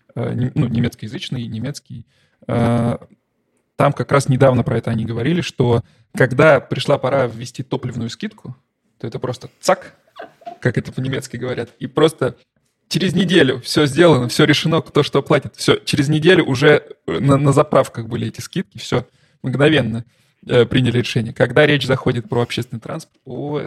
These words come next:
тут надо думать, и думают они уже больше полугода об этом. Э, это, конечно, интересное наблюдение, потому что действительно так. М, в том числе и... э,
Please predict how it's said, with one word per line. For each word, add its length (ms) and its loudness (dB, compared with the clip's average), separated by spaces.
тут 240 -14
надо 240 -4
думать, 400 -4
и 160 -6
думают 380 2
они 160 -2
уже 600 -4
больше 460 -10
полугода 480 -2
об 140 -6
этом. 260 -6
Э, 260 -2
это, 200 -10
конечно, 800 -4
интересное 640 0
наблюдение, 480 -2
потому 180 -8
что 200 -10
действительно 480 -4
так. 260 -2
М, 560 -4
в 80 -20
том 180 2
числе 440 -2
и... 260 0
э, 760 2